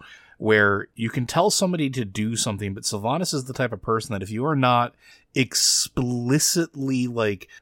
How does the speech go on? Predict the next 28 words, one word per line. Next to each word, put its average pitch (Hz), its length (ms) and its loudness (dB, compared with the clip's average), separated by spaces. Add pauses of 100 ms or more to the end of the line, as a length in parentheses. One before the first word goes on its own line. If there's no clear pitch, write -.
(200)
pedantic 113 560 -2
about 104 260 0
how 110 160 0
you, 110 180 -4
like, 104 280 -4 (240)
lay 101 320 2
out 113 220 4
the 98 80 -4
steps, - 640 -2 (400)
and 104 160 0
you 110 160 -2
say, 110 480 2 (140)
"I, 110 380 -2 (100)
you 107 180 -4
know, 104 220 -2 (100)
you're 120 300 -2
the 113 80 -4
jailer, 110 300 0
you 107 100 0
go 113 100 -2
to 110 60 0
Sylvanas, 107 480 -2
open 120 240 -2
the 113 60 -2
gateway 107 320 -2
between 101 320 -4
our 98 120 0
worlds." 92 480 -6